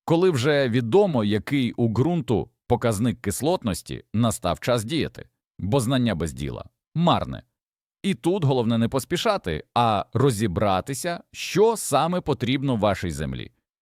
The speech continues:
Якщо тест показав, що ґрунт занадто кислий,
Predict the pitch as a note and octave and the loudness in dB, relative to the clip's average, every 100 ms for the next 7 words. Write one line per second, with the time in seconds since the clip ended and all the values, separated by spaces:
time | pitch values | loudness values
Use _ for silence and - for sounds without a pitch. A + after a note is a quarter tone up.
0 | _ A2 A#2 A2 - B2+ F2 - - A2 | _ 0 0 0 0 0 0 -2 0 0
1 | - G2+ F#2 G2+ F#2 - - F#2 G2 B2+ | 0 -4 -2 0 0 -2 -4 -2 0 2
2 | F#2 - F2+ A#2 A2+ G2+ _ - D2+ - | 0 -4 -2 0 0 -2 _ -4 -4 -2
3 | G#3+ - F2 C#2+ | -4 -4 -4 -6